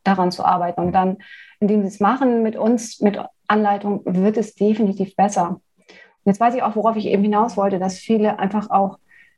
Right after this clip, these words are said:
ähm, irgendwann sagen so, „Boah, ich schlafe auf einmal wieder durch.“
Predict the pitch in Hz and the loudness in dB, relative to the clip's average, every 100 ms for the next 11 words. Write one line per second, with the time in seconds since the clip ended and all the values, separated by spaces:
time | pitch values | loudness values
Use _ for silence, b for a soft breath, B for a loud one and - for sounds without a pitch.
0 | - 196 196 190 190 - 226 208 208 202 | -2 0 2 0 -4 -4 0 2 2 0
1 | 202 196 - _ _ - 170 - - 190 | -2 -4 -10 _ _ -2 0 0 -2 0
2 | 180 - 160 175 170 170 170 160 208 196 | 2 0 0 0 0 -2 -4 0 0 0
3 | - _ | -6 _